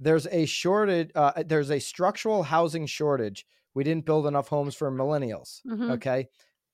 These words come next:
Speaker 1: Two thousand twenty-two. Oh, really? There's a map of, here's a map of all the Airbnb listings in L A area. And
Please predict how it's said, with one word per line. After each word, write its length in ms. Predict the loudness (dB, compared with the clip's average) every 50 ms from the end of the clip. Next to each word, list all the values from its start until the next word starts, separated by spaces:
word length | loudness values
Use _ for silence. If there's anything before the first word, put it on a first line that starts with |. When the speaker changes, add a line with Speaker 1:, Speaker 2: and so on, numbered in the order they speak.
| _ _ -4
Speaker 1:
Two 140 | -2 0 4
thousand 260 | 4 4 4 2 -2
twenty-two. 540 | -2 0 0 0 0 0 0 0 0 -2 -2 0
Oh, 160 | 2 4 4 4
really? 520 | 4 2 2 4 4 2 0 0 -2 -6 _ -4
There's 180 | -4 -2 -2 -2
a 80 | -4
map 360 | -2 0 2 2 2 2 0 -2 -2
of, 160 | -2 -2 -4 _ _
here's 280 | -8 -4 -2 0 0 0
a 40 | -2
map 280 | 0 0 0 0 0 -2
of 120 | -8 -4 0
all 260 | 2 4 4 4 4
the 140 | 2 -2 -4 0
Airbnb 640 | 0 2 2 0 0 -2 -2 -2 -2 -2 -2 -2 0 0
listings 420 | -2 -2 -4 -8 -8 -8 -8 -12 _ -6
in 160 | -6 -6 -6 -8 _ 0
L 280 | 2 4 4 4 2 _ 2
A 320 | 2 2 4 2 0 -2 _ _ _ _ _ _ _ _ _ _ _ _ _ 4
area. 500 | 6 6 6 6 6 4 2 0 -4 -8 _ _ _ _ _ 0
And 400 | 2 2 2 2 0 -2 -6